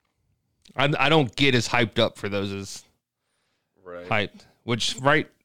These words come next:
Speaker 1: watching the Cowboys, I get to, like, maybe a five. You know? <laughs>
Speaker 2: Yeah.
Speaker 1: So what if I don't watch the Cowboys? I get to, like, maybe a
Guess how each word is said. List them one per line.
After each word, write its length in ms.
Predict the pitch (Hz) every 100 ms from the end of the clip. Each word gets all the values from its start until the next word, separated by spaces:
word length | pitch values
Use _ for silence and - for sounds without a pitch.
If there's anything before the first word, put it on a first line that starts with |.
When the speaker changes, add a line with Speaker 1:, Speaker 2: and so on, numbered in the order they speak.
| _
Speaker 1:
watching 320 | 127 135 147 120
the 60 |
Cowboys, 360 | - 143 120 113
I 120 | 117
get 220 | 104 117
to, 80 | -
like, 200 | 107 104
maybe 420 | 107 107 110 113 117
a 60 |
five. 540 | - 113 110 120 131 - _ _ _ _ _ _ _ _ _ _
You 160 | - 139
know? 180 | 139 147
<laughs> 320 | 196 - - -
Speaker 2:
Yeah. 300 | 98 98 92
Speaker 1:
So 320 | 95 214 208
what 100 | 190
if 80 | 175
I 80 | 165
don't 240 | 170 170
watch 200 | 156 147
the 80 | 135
Cowboys? 380 | 147 139 135 131
I 60 | 127
get 160 | 139
to, 60 | 135
like, 160 | 127
maybe 560 | 120 120 123 127 127 120
a 300 | 104 104 120